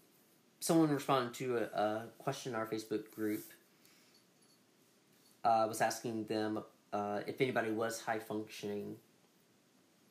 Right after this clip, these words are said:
and what that was like. And Elle had talked about how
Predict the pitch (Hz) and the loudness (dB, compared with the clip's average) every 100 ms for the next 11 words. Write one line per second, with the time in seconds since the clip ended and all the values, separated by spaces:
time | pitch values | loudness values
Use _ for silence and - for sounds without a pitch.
0 | - 120 113 113 117 110 110 - 104 107 | -12 -6 -4 -4 -2 -2 -2 0 0 0
1 | 110 110 110 117 113 110 110 - _ _ | -2 -2 0 2 0 -2 -6 -16 _ _
2 | _ 113 110 117 110 - 107 110 110 110 | _ 0 0 0 0 -2 2 4 2 2
3 | 107 107 107 | 2 4 2